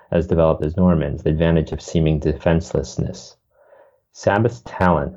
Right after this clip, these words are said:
for this sort of scene Norman could not hope to equal, the talent of a ruined man for recklessness, of a saboteur for subversion, even the talent of a lunatic or a simulated lunatic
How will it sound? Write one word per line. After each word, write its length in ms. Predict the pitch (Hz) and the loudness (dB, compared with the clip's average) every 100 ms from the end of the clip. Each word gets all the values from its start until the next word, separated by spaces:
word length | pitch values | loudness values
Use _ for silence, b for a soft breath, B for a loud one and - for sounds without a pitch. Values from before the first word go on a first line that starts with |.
| - | -10
for 120 | - | -4
this 200 | 78 80 | -2 -2
sort 160 | - 85 | -2 -2
of 140 | 73 - | -2 -6
scene 400 | - 85 80 78 | -2 0 2 0
Norman 340 | 80 78 76 | 2 2 0
could 120 | - 80 | 0 0
not 200 | 76 71 | 2 0
hope 260 | 80 78 | 0 -2
to 160 | - 78 | -2 -2
equal, 500 | 85 - 76 71 78 | -2 -2 0 0 -2
the 60 | 85 | -4
talent 360 | - 87 92 | 2 4 4
of 100 | 85 | 4
a 80 | 80 | 2
ruined 560 | 80 82 87 90 90 82 | 2 4 4 4 4 2
man 320 | 82 78 78 | 2 4 2
for 140 | - | 2
recklessness, 680 | 78 73 - 69 - 80 - | 0 0 -2 -6 -6 -10 -8
of 120 | 92 | -2
a 80 | 80 | 0
saboteur 760 | - 80 80 - 87 80 73 - | 2 2 2 0 2 2 2 -2
for 80 | - | -6
subversion, 640 | 80 78 - 80 78 71 71 | -2 -4 0 2 2 -4 -2
even 240 | 95 101 | 0 2
the 80 | 92 | 0
talent 340 | 92 85 82 78 | 0 2 2 2
of 80 | |
a 40 | 76 | 0
lunatic 600 | 80 92 85 - 73 - | 2 4 2 -2 -8 -2
or 140 | 76 | 0
a 40 | 76 | 0
simulated 720 | - 92 90 90 85 80 78 | -2 4 6 6 4 2 2
lunatic 580 | 80 78 73 - - - | 0 0 0 -2 -4 -6